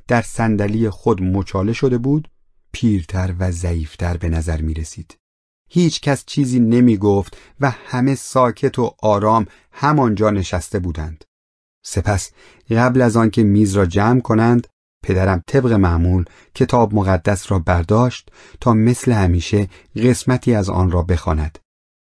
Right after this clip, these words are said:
چند لحظه آن را در دستان خود نگاه داشت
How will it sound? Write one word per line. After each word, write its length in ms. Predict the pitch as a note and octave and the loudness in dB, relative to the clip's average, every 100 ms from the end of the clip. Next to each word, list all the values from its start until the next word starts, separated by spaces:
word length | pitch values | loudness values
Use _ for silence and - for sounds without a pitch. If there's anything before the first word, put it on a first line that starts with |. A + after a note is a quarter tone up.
| - | -10
چند 260 | - F#2+ | -4 0
لحظه 440 | F2+ F2 F2 G2 F2+ - - | 0 0 -2 -2 -4 -6 -10
آن 180 | - A2+ | -2 0
را 120 | G#2 | 0
در 160 | G2 F#2+ | 0 0
دستان 540 | F2 F#2 - - G2 | 0 -4 -4 -2 0
خود 320 | F2+ - F#2 F2+ | -2 -2 -2 -2
نگاه 300 | E2 F#2 E2 | 0 0 0
داشت 420 | F2 E2 D#2 - | 0 0 -2 -10